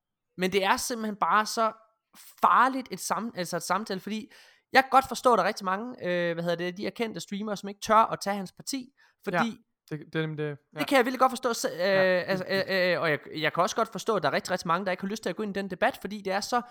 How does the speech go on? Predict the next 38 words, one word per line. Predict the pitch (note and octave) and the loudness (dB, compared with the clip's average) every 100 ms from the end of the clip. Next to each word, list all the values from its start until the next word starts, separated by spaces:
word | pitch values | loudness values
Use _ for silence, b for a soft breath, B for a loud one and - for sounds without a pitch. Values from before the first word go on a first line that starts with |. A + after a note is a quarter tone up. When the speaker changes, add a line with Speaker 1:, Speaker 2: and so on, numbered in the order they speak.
| B B _ - | B B _ -6
Speaker 1:
det | A3+ | 0
er | A3 | 0
så | B3+ | 0
nemt | A#3+ A#3 D4+ - - | 0 0 0 -2 -8
at | E3+ | -8
blive | G3+ | -6
draget | F#3+ E3+ F3 C#3 | 2 4 4 2
ind | B3+ | -4
i | F#3+ | -4
en | F3+ | -4
negativ | F#3+ A3+ A3+ A3+ - - | -4 -6 -8 -8 -8 -6
kon-, | E3+ E3 - - | -6 -6 -10 -6
kon-, | |
øh, | E3 D3+ - - A1 A#1 A1 - | -6 -4 -4 -6 -8 -10 -12 -10
konsensus. | E3 D#3 G3 G3+ F3+ _ _ _ _ _ _ _ _ _ _ _ _ C#3 | -8 -8 -10 -12 -16 _ _ _ _ _ _ _ _ _ _ _ _ -12
Speaker 2:
Ja. | B2+ _ _ _ _ _ _ _ _ _ - | -12 _ _ _ _ _ _ _ _ _ 2
Toget, | F#3 E3+ E3+ | 4 4 4
jeg, | F3+ F3 | 4 6
jeg | |
er | F3+ | 6
bange, | F#3+ F3+ | 6 4
jeg | F3+ | -2
tror, | G#3+ | -2
k-, | F#3+ G3+ F3+ | -2 -4 -4
toget | G#3 F3 | 0 0
er | C#3+ | 0
kørt. | - D3 - _ | -2 -2 -4 _
Altså, | D3+ D3 | -10 -10
jeg | C#3+ | -6
tror | F#3+ D#3+ | -2 -2
simpelthen, | D3 E3+ D#3+ D3+ | -2 -8 -8 -6
øh, | C#3 B2+ - - | -8 -8 -12 -12
at, | D3 - | -14 -14
at | D3+ | -4
samtalen, | E3 E3 E3 D3+ D3 | -2 -2 0 -2 -2
Speaker 1:
<laughs> | |
Speaker 2:
den | D3+ | -6
er... | D3 D3+ | -4 -4